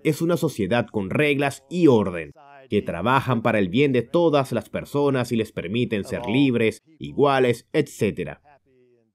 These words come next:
Eso significa que hay poca libertad como tal, porque hay reglas, leyes y órdenes. Es una buena pregunta, ¿qué es la libertad?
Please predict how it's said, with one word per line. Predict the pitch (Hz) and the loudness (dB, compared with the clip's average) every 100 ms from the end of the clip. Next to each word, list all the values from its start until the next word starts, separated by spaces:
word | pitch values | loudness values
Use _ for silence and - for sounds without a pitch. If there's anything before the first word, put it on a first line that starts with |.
| 117 131 147 127 127 123 123 117 120 117 120 - 113 107 117 - 127 147 | _ -20 -20 -20 -18 -18 -18 -18 -14 -14 -14 -16 -20 -18 -20 -16 -4 6
Eso | 208 - 101 | 6 6 0
significa | - 170 156 165 233 226 214 | -2 2 2 4 2 4 2
que | 214 143 | 4 4
hay | 160 156 | 4 2
poca | 170 165 143 | 0 2 2
libertad | 117 101 - 147 123 | 2 0 0 -2 0
como | 120 101 92 | -2 -2 -2
tal, | 110 92 82 | 0 0 -2
porque | 104 98 110 | -4 -2 2
hay | 165 | 2
reglas, | 175 190 147 95 87 - | 4 4 4 2 -6 -6
leyes | 107 160 160 156 - - | 0 2 4 2 0 -2
y | 185 | 4
órdenes. | 143 101 90 76 76 117 107 90 - _ _ _ _ _ _ - | 4 4 0 -8 -12 -16 -18 -20 -20 _ _ _ _ _ _ -8
Es | - | -2
una | 214 | 2
buena | 196 196 135 | 4 2 2
pregunta, | 113 135 151 107 92 | 0 0 0 -2 -6
¿qué | - 190 190 | 2 6 6
es | 180 | 4
la | 151 | 0
libertad? | 123 104 87 - 82 | 0 -2 -4 -6 -6